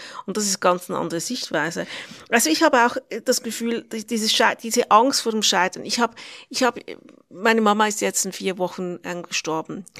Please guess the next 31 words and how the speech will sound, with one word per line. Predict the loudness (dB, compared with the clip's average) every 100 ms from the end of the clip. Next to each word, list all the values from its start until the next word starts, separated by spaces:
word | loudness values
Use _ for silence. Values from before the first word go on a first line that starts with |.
| -18 -16 -18 -8
und, | -4 -2 -2
ähm, | -2 -2 -2
bereits, | 0 0 0 0 0
ähm, | -2 -4 -6 -6
ja, | -2 0 0 -2 _ _ _ _ _ -12 -10
tot. | -2 -2 0
Und, | -2 -4 0
ähm, | 0 2 -2 -6 -4
sie | -2 -2 4
war | 6 6
jemand, | 4 2 0 0
der | 0
sehr | 0 0 -2
viel | -6 -8
Angst | -6 -6 -6 -10
hatte. | -10 -10 -12 -12 _ -20 -20 -18 -16 -16 -16 -4
Ich | 4
würde | 4 4
jetzt | 0
nicht | 2
be-, | 0 0 -4
behaupten | -2 2 2 0
vom | -6 -2
Scheitern, | 0 2 4 4 2 2
aber | 2 0
grundsätzlich | 2 0 2 2 0 0 -4 -4 -4
ist | -4 -4
es | -2
ja | -2
immer | -2 -4
drin, | -4 -6 -6 -8